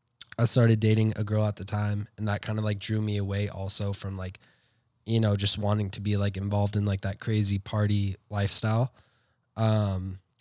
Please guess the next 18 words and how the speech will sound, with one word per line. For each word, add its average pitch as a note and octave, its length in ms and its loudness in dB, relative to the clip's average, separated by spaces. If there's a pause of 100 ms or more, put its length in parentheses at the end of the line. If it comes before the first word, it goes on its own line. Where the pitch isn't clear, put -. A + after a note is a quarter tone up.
and A2+ 100 -2
then G#2+ 100 4
my G#2 140 2
dad G#2+ 360 2
passed G2+ 340 0
away, G2 280 -2
and F#2+ 160 -6
that G2+ 100 -2
was G2+ 160 -2
when G2 120 -4
I F#2+ 100 -4
was F#2+ 220 -10
really, G2+ 220 -4
like, G2 320 -6 (560)
just A#2+ 200 0
kinda C#3 200 2
reevaluating A2+ 920 2 (120)
everything. G#2+ 880 -2